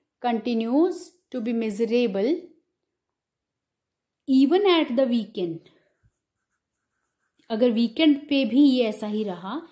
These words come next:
we dash take a trip to the hills. तो we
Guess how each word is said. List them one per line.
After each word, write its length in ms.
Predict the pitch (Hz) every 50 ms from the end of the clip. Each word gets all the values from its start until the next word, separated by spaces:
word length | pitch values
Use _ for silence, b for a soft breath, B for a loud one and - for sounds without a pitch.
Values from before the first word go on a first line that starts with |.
| B B B B _ -
we 140 | 285 339 330 262
dash 380 | 302 302 311 320 330 330 - -
take 220 | 285 277 269 269
a 120 | 262 247 - -
trip 240 | 294 - - -
to 100 | - 240
the 160 | 220 233 247 240 - -
hills. 400 | 262 269 247 202 170 160 - - - _ _ _ _ _ _ _ _ _ _ _ _ _ _ _ _ _ _ _ _ _ _
तो 140 | - 247 302 370 - - - _ _ -
we 480 | 226 262 269 277 330 - - - _